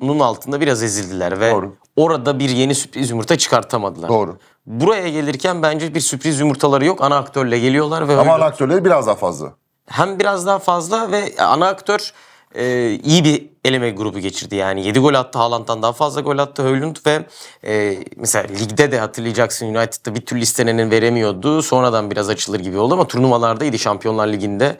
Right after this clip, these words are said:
Speaker 2: Doğru.
Speaker 1: fena işler çıkarmıyordu. Turnuva özelinde enteresan sonuçlar verebilir diye düşünüyorum Rasmus,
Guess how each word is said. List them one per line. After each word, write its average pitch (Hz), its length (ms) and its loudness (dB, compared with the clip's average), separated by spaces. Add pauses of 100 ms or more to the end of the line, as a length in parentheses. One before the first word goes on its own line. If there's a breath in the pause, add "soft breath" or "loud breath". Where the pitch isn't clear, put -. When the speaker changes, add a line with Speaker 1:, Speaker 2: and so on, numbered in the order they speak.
(120)
Speaker 2:
Doğru. 95 220 2
Speaker 1:
fena 117 260 2
işler 113 260 -2
çıkarmıyordu. 107 640 -2
Turnuva 147 540 2 (400 soft breath)
özelinde 117 600 0 (140)
enteresan 120 640 0
sonuçlar 127 580 -2
verebilir 120 440 0
diye 120 180 0
düşünüyorum 110 420 2
Rasmus, 104 420 -2